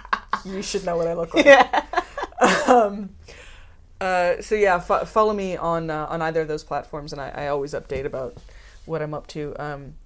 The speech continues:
Speaker 1: as an actor, theater maker, comic, and, um, general raconteur and person about town.
Speaker 2: And I just, uh,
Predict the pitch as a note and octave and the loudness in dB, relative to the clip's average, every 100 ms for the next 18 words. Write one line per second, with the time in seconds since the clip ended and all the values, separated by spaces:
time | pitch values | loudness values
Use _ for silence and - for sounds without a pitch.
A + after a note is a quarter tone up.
0 | - C#3 C#3 C3+ - - D#3 D3 - D3+ | -12 -10 -10 -12 -16 -4 -2 -2 -6 -6
1 | D3 - - E3+ D#3+ D#3 D3+ D3 D3 C#3 | -6 -14 -8 -4 -4 -4 -8 -8 -8 -8
2 | - - - - - D#3 D3+ C#3+ - - | -10 -18 -18 -14 -10 -8 -6 -10 -12 -14
3 | - C#3+ C3+ C3+ C3 C3+ C3 C3+ - - | -14 -14 -14 -14 -12 -12 -12 -14 -18 -18
4 | - D3 C#3+ C#3+ C#3+ C#3 - D3 C#3+ D3 | -12 -10 -8 -8 -6 -8 -10 -14 -12 -10
5 | C#3+ C#3 C#3 D3+ - - - - D#3 E3 | -10 -10 -14 -18 -20 -20 -20 -12 -12 -10
6 | C#3+ B2+ - E3+ C#3+ B2 - - - - | -12 -12 -14 -14 -14 -16 -20 -20 -20 -6
7 | B3+ D#4+ F4+ F4 - - - B3 | -4 -2 -4 -4 -10 -14 -10 -10